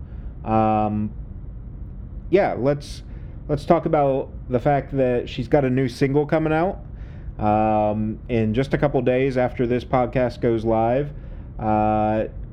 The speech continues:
we talked about building a fan base and being D I Y and just all these incredible things. Uh, she's got a real knack for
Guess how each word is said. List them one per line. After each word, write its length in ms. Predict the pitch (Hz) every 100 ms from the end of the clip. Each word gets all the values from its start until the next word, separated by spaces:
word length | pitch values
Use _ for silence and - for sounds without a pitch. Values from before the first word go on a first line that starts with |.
| - -
we 160 | 117 127
talked 360 | 120 131 120 131
about 580 | 117 120 117 117 113
building 320 | 120 139 131 117
a 60 |
fan 340 | 110 139 143 139
base 500 | 135 131 131 123 117
and 440 | 107 107 107 101
being 320 | 147 147 139
D 140 | 127 123
I 160 | 117
Y 400 | 113 113 110 110
and 200 | 104 104
just 200 | 117 -
all 200 | - 147
these 240 | 139 127 113
incredible 560 | 107 - 113 107 107
things. 520 | 104 104 101 98 95 - - - - -
Uh, 300 | 101 101 98
she's 220 | 95 113
got 160 | 104 120
a 20 |
real 320 | 113 127 135
knack 420 | 123 107 107 104 -
for 760 | - 107 101 104 101 98 98